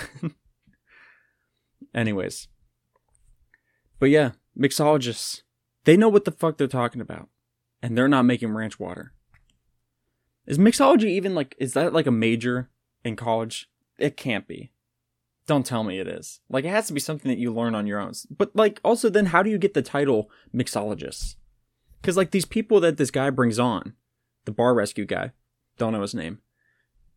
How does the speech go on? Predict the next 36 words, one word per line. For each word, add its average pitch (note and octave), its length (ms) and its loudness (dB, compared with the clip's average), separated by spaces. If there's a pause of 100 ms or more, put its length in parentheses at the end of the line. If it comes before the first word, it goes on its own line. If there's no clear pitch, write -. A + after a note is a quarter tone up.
(540)
He F#3+ 160 0
brings F3 240 4
on, F3+ 200 -2
like, D3 320 -2
he E3 180 -4
titles F3 340 2
them C#3+ 160 4
mixologists, C3 600 -2
and C#3 180 0
they're, D3 160 4
like, C#3 340 -2 (680)
wearing C3+ 300 4
suits - 560 -2
or A#2+ 80 -2
nice B2+ 340 -4
dresses C#3+ 520 -2
or D#3 80 -8
something D3+ 360 -6
like D3+ 220 -8
that. D#3+ 420 -2
And B2+ 240 0
it's - 180 -8
like, B2 340 -4 (1700)
how E3+ 140 -4
do G#3 60 0
you A#3 60 2
have G#3+ 120 0
so G#3+ 140 -2
m-, G#3 240 -2
like, E3 300 2 (580)
<laughs> - 580 -20
they F#3+ 80 6
got A#3 180 4
so G#3 200 0
much G#3+ 220 0
money, D#3+ 420 -2